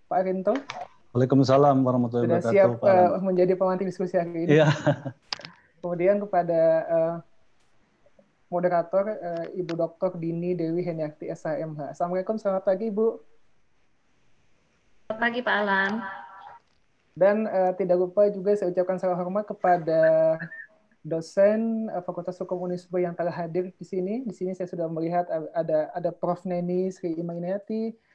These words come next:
Speaker 1: kemudian ada Prof, eh, Nandang, ya, dan, eh, dan, eh, rekan-rekan dosen lainnya yang sudah hadir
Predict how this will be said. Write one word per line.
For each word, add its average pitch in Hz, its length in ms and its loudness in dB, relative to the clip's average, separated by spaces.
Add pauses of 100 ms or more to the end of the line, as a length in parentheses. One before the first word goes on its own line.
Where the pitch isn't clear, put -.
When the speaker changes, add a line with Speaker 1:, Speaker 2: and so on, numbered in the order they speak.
Speaker 1:
kemudian 170 320 -4
ada 160 240 -2
Prof, 165 480 -4
eh, 160 240 -6
Nandang, 190 720 0
ya, 175 160 -12 (320)
dan, 180 320 -2
eh, 170 640 -2 (1400)
dan, 190 320 -4
eh, 175 320 0 (520)
rekan-rekan 190 480 0
dosen 180 320 -2
lainnya 175 400 -2
yang 175 80 -10
sudah 160 160 -6
hadir 165 240 -4